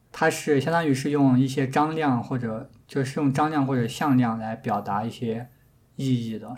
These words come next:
就是它是用张量的运算来处理信息的，所以它把这些信息就变成了向量的表示。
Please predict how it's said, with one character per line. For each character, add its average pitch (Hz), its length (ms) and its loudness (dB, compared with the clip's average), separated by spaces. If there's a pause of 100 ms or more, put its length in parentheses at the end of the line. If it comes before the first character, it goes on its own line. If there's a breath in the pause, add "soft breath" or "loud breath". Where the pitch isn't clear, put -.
就 139 100 -2
是 127 60 2
它 160 160 0
是 160 160 0
用 139 280 4 (680 loud breath)
张 170 180 4
量 180 180 4
的 131 80 4
运 143 240 2
算 120 380 -4
来 117 400 -8 (800)
处 - 160 -4
理 127 120 0
信 139 200 -2
息 135 220 -2
的， 110 160 0
所 170 120 0
以 165 60 6
它 165 140 6
把 147 80 4
这 139 80 2
些 156 100 4
信 147 220 -2
息 139 200 -4
就 139 120 2
变 151 240 0
成 120 120 -2
了 120 80 0
向 147 280 0
量 143 120 4
的 120 80 2
表 - 220 -6
示。 123 340 -12